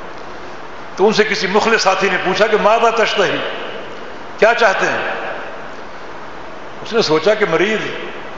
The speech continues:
کی طبیعت کچھ بھی چاہ سکتی ہے، کچھ کھانے کو، کچھ پینے کو، تو اس کی خدمت کر دی جائے۔ کیا چاہتے ہیں؟ فرماتا ہے کہ "مکان،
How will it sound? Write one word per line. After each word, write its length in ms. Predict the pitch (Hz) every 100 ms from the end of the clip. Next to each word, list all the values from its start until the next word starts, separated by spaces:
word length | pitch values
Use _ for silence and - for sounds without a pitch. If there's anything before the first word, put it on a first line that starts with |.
| - - - - - - - - - - - -
کی 80 | 180
طبیعت 480 | 180 165 208 214 240
کچھ 160 | 226
بھی 120 | 233
چاہ 220 | 226 208 190
سکتی 360 | 175 - 156
ہے، 60 | 143
کچھ 160 | 160 -
کھانے 360 | - 165 170 160
کو، 60 | 156 160
کچھ 160 | -
پینے 280 | 180 185 175 151
کو، 80 | 135 - - - - - - - - - - - - - - - -
تو 80 |
اس 100 | 160
کی 80 | -
خدمت 380 | - 180 214 208
کر 60 | 175
دی 180 | 165
جائے۔ 180 | 139 131
کیا 280 | 120 208 214
چاہتے 300 | 220 185 185
ہیں؟ 260 | 139 120 - - - - - - - - - - - - - - - - - - - - -
فرماتا 300 | 156 185 220
ہے 60 |
کہ 100 | 226 196
"مکان، 460 | 196 208 233 233